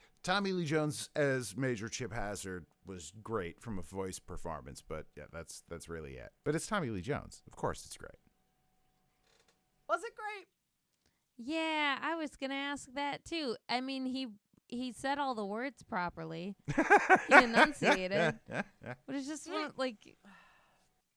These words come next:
Speaker 3: you gotta put a little extra oomph in it 'cause we can't see that expression that sells it.
Speaker 1: I, I felt like I always got that out of Tommy's performance. I did not from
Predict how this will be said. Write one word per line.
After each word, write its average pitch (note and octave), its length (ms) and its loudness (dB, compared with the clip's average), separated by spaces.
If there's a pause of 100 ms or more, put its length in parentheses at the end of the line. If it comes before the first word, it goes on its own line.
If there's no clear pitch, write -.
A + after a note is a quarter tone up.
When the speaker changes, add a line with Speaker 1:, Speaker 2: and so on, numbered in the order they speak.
(640)
Speaker 3:
you A3+ 180 -10
gotta C#4 220 2
put B3+ 220 -2
a B3+ 40 2
little B3+ 280 0
extra - 380 -8 (140)
oomph C#4 240 -2
in G3+ 80 -4
it F3+ 160 -8
'cause G#3 200 -4
we G#3 120 -6
can't A#3 440 -6
see B3 300 -8
that A3 220 -2
expression G#3+ 800 -8
that - 180 -16
sells D3 400 -12
it. - 160 -16 (1160)
Speaker 1:
I, F#3+ 480 2
I F#3 160 6
felt E3 300 0
like C#3 180 0
I B2 160 6
always G#2+ 260 4
got G#2 220 -2
that G2+ 160 2
out F#2 160 2
of - 100 -14
Tommy's F2 400 -4
performance. D#2 720 -8
I B2 140 2
did G#2 200 -4
not A2 300 0
from G2 200 -2